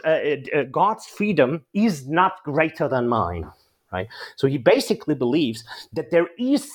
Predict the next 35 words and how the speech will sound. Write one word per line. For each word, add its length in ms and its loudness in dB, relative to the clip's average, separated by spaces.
something 680 0
divine 720 0
within 460 2
me. 300 -14
So 140 -2
different 460 0
from 180 -2
Luther, 460 -2
that's 280 2
the 100 0
difference. 420 -4
So 60 2
we 200 0
move 460 0
right 220 -2
now 260 0
from 300 0
the, 340 -2
let's 220 -4
say, 260 0
non-relation 800 0
between 600 0
the 80 -2
humans 540 0
and 280 0
the 80 2
divine 560 -2
in 200 -2
Luther 440 2
to 220 0
a 420 0
non-relation 1040 -2
within 640 4
the 80 -4
subject, 720 -2